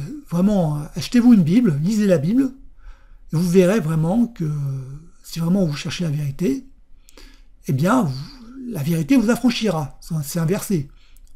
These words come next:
de l'apôtre Jean qui dit, « Vous connaîtrez la vérité, et la vérité vous affranchira. » C'est-à-dire qu'elle vous affranchira, bah, de, de l'Église catholique. Vous allez comprendre qu'en fait, que vous étiez dans l'erreur. Et que, euh, et que, bah, il est temps de, de revenir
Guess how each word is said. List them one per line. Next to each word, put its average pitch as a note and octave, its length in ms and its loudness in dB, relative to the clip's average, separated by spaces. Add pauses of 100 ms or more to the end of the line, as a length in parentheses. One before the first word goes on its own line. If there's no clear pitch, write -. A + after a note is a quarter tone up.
de D#3+ 60 -2
l'apôtre E3 360 -2
Jean E3+ 240 -2
qui A#3 160 -6
dit, « F3+ 180 0
Vous D#3+ 120 -4
connaîtrez B3+ 340 4
la G#3 100 4
vérité, E3+ 480 0
et A3 40 4
la F3 80 2
vérité D#3+ 320 -2
vous G3 160 -2
affranchira. » F3+ 560 -2 (260)
C'est-à-dire F3 300 -2
qu'elle D3 140 -4
vous B2+ 140 -6
affranchira, D#3+ 760 -2 (580)
bah, E3 220 -6
de, D3 160 -4 (260)
de E3 80 -2
l'Église A#3 280 2
catholique. C#4 580 2 (880)
Vous D#3 160 0
allez D#3+ 100 2
comprendre G#3+ 440 2
qu'en D#3+ 120 -2
fait, B3+ 220 -2
que F3+ 80 -2
vous C#3+ 160 0
étiez B3 180 0
dans A#3+ 100 6
l'erreur. F3+ 440 2 (800)
Et C#3+ 140 -4
que, F#3+ 120 0
euh, G#3 800 0
et E3 80 -12
que, G#3 280 -2
bah, D3+ 140 -2
il C#3+ 120 -6
est C3+ 80 -8
temps G3 160 -2
de, D3 100 -2 (840)
de D3 80 -6
revenir F3+ 720 0